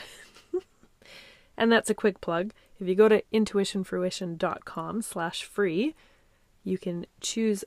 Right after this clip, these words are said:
one of those amazing practices I've got there for free. You'll join my email community. It would be wonderful to have you. I'd love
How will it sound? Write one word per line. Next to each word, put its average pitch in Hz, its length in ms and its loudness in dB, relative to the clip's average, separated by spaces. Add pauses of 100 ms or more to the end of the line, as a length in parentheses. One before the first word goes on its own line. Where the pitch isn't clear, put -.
one 208 180 2
of 202 80 2
those 190 220 2
amazing 190 460 0
practices 180 540 -6
I've 175 120 -6
got - 260 -4
there 202 240 4
for 196 160 -10
free. 285 460 0 (880)
You'll 190 160 2
join 196 340 0
my 190 280 -2
email 202 320 0
community. 220 680 2 (160)
It 214 40 -4
would 180 80 -4
be 180 260 -2
wonderful 185 480 -4
to 180 100 -8
have 214 320 -2
you. 233 140 0
I'd 196 120 -4
love 175 200 -2